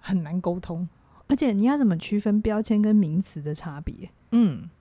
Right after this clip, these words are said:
Speaker 1: 嗯。
Speaker 2: 比如说，呃，这，这个纸是白色的好了，
Speaker 1: 嗯，嗯，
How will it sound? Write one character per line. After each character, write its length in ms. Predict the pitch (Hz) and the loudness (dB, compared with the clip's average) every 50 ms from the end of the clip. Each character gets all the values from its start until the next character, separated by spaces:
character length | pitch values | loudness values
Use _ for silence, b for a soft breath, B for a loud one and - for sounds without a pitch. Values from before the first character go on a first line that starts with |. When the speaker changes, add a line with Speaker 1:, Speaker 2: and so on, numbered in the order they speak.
| _ _ _ | _ _ _
Speaker 1:
嗯。 320 | - 160 160 143 123 - 175 285 240 | -6 -4 -4 -4 -6 -8 -8 -6 -2
Speaker 2:
比 100 | - 208 | 0 0
如 120 | 196 208 | 2 2
说， 260 | 214 226 214 220 226 B B B B B - | 2 0 0 0 -2 B B B B B -20
呃， 160 | _ _ - - 175 | _ _ -20 -18 -10
这， 140 | - 220 233 - 226 226 | -8 -8 -8 -8 -8 -8
这 120 | - 226 | -6 -6
个 140 | 214 202 175 | -4 -6 -6
纸 220 | 185 - - 175 160 | -8 -10 -12 -12 -12
是 160 | - - 208 | -10 -10 -8
白 260 | 202 - 175 - 165 | -8 -8 -10 -10 -12
色 260 | 160 - - 165 135 | -12 -12 -12 -12 -12
的 140 | - - 147 | -12 -14 -16
好 180 | - - - 214 | -16 -8 -2 0
了， 60 | 214 | 2
Speaker 1:
嗯， 100 | 202 170 | 2 2
嗯， 180 | 165 170 156 | 0 -2 -4